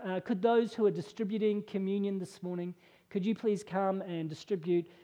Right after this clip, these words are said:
Just hang on to the bread and hang on to the cup,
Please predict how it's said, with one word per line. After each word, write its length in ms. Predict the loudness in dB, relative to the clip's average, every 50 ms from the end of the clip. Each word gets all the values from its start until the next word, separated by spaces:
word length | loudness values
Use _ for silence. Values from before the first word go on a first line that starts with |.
| _ _ _
Just 140 | -10 -2 0
hang 180 | 0 2 2
on 100 | 2 0
to 100 | -2 -2
the 80 | -4 -4
bread 600 | -4 -2 4 4 6 8 8 6 4 4 -2 -6 -6
and 140 | -6 -4
hang 180 | -2 -2 0 0
on 140 | 0 -2 -2
to 100 | -6 -8
the 80 | -12 -12
cup, 520 | -14 -2 0 2 2 2 0 -6 -16 -20